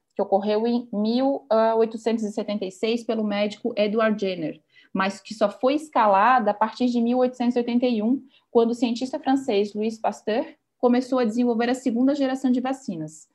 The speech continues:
A partir de então, as vacinas começaram a ser produzidas em massa e se tornaram um dos principais elementos para o combate de doenças no mundo.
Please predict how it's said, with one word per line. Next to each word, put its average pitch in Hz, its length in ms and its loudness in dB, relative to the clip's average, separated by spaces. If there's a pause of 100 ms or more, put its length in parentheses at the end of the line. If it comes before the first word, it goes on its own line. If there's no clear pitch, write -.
(260)
A - 80 0
partir 208 320 -2
de 330 80 -8
então, 262 680 0
as 190 140 -2
vacinas 233 400 -4
começaram 240 500 2
a 285 40 -2
ser 285 180 -6
produzidas 220 560 -2
em 185 80 -8
massa 208 580 -6
e 240 60 -4
se 220 160 -8
tornaram 233 500 0
um 240 40 2
dos 226 120 -6
principais 240 640 -2
elementos 247 480 0
para 240 160 0
o 247 60 -6
combate 220 400 0
de 220 80 -2
doenças 214 400 -4
no 233 120 0
mundo. 170 300 -6